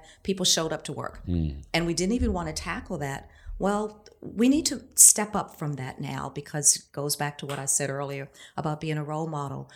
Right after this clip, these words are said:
Speaker 1: When I walk into a school and I can't tell who just walked in off the street and who is the staff member there, that's a challenge and that's a
Speaker 2: Mm-hmm.
Speaker 1: problem for me. And we have definitely lost that. When I see our, our principals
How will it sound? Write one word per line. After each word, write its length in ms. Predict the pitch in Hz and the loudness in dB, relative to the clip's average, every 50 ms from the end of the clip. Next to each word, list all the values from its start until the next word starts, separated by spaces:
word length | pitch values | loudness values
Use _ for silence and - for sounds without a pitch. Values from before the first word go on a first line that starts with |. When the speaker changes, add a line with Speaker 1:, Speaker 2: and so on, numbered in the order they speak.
| - - - | -20 -10 -2
Speaker 1:
When 120 | - 165 170 | 2 4 6
I 100 | 196 226 | 6 6
walk 300 | 226 220 208 214 214 208 | 6 6 4 2 2 0
into 280 | 190 190 - - 175 | 0 0 0 0 4
a 40 | 160 | 8
school 480 | 156 - - - 170 170 165 160 156 143 | 8 8 8 6 2 -4 -4 -2 -2 -2
and 120 | 139 139 | -2 -2
I 80 | 139 147 | -4 -6
can't 400 | 156 - - 185 160 151 160 - | -8 -4 -2 -2 -2 -2 -2 -4
tell 480 | - 175 165 156 147 151 156 147 - - - _ _ - | -4 -2 -2 0 0 -2 -4 -6 -10 -14 -20 _ _ 0
who 100 | - 190 | 0 2
just 220 | 185 170 165 - - | 2 2 2 2 4
walked 260 | 151 151 151 151 - | 4 4 4 2 -2
in 100 | 147 139 | -4 -4
off 200 | 147 143 - - | -4 -6 -6 -2
the 60 | 143 | 4
street 480 | - - - - 156 151 143 - - - _ _ _ _ _ _ - | 4 4 4 4 -2 -8 -8 -8 -12 -16 _ _ _ _ _ _ 0
and 160 | 151 147 147 | 0 0 0
who 220 | 139 175 147 147 | -2 -4 -4 -2
is 160 | 151 147 147 - | 2 2 2 4
the 60 | 135 | 4
staff 420 | - - 156 143 139 147 - - | 4 4 4 0 -2 -2 -6 -8
member 420 | 139 131 135 127 131 127 127 131 - _ _ _ _ - - - | -8 -6 -6 -6 -8 -10 -12 -16 -18 _ _ _ _ -20 -6 -4
there, 420 | - 139 131 131 127 123 135 131 - _ _ _ _ _ _ - | -2 -2 0 -2 -4 -6 -8 -14 -18 _ _ _ _ _ _ 0
that's 260 | - 151 156 156 - | 2 2 4 6 4
a 40 | 165 151 - - | 4 4 2 2
challenge 400 | 139 135 139 143 160 151 - - | 2 0 0 -2 -2 0 2 2
and 80 | 95 92 | 4 4
that's 200 | 90 90 82 80 | 4 4 2 2
a 20 | |
Speaker 2:
Mm-hmm. 100 | 82 85 | 0 -2
Speaker 1:
problem 340 | - 131 131 131 143 143 143 | -2 -2 -2 -4 -6 -10 -10
for 240 | - - 131 131 131 | -8 -8 -6 -6 -6
me. 260 | 139 143 175 220 - - - _ _ _ _ - - - - | -6 -6 -6 -8 -10 -14 -20 _ _ _ _ -20 -14 -2 0
And 160 | 143 139 135 | 0 2 2
we 120 | 156 170 | 2 2
have 180 | 151 127 - - | 0 0 -2 -4
definitely 460 | - 135 135 - - - 151 151 147 | -2 -2 -2 -4 -6 -6 -6 -4 -4
lost 420 | 135 131 131 131 139 139 - - - | -4 -4 -2 2 2 4 2 2 0
that. 300 | 156 160 175 190 190 - - _ - - - _ _ _ | -2 -4 -4 -6 -8 -12 -16 _ -20 -20 -20 _ _ _
When 180 | 143 147 143 143 | -2 0 0 0
I 160 | 135 139 139 | -2 2 4
see 580 | - - - - - 156 156 156 156 165 160 - - | 8 8 8 8 8 4 0 -4 -4 -6 -6 -4 -2
our, 400 | 147 143 139 139 139 143 139 - - - | -2 -2 -2 -4 -6 -8 -10 -10 -8 -6
our 380 | 139 139 139 139 135 131 135 - _ _ _ _ | -4 -4 -4 -6 -8 -10 -12 -16 _ _ _ _
principals 840 | - - 170 165 - - 151 156 156 156 156 156 - - - - | -8 -6 2 2 2 2 2 -2 -6 -2 2 4 4 4 4 0